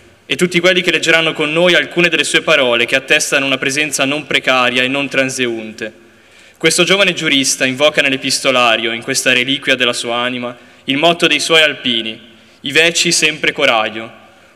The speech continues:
Vuole compagno nella congiuntura al suo livello di diritto penale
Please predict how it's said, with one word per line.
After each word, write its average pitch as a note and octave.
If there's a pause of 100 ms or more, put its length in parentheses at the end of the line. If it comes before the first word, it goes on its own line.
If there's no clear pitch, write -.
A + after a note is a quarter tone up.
Vuole F3+
compagno F3
nella D#3
congiuntura D#3+
al D#3
suo D3+
livello D#3
di C#3+
diritto C#3
penale A#2